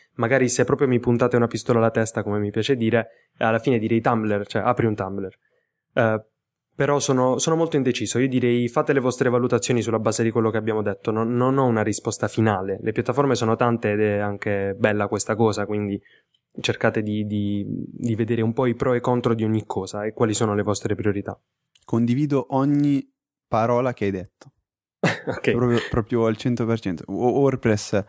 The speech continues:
Speaker 2: eh, forse è veramente, eh, il migliore,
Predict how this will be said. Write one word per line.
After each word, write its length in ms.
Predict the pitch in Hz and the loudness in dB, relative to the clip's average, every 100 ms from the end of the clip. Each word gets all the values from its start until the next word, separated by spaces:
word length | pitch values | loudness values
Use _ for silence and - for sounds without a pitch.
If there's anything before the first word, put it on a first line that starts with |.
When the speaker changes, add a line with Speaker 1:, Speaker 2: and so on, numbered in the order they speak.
| - _ _ | -8 _ _
Speaker 2:
eh, 220 | - 95 87 | -6 -6 -2
forse 560 | - 113 113 101 - _ _ | 0 0 0 -2 -4 _ _
è 140 | - 117 | -2 -2
veramente, 840 | 117 127 123 131 120 110 101 95 _ _ _ - | 0 0 2 2 0 0 -2 -4 _ _ _ -10
eh, 280 | 110 104 98 | -4 -4 -4
il 160 | 123 117 | -2 0
migliore, 720 | 120 127 127 147 165 185 - | 2 2 0 2 2 -2 -6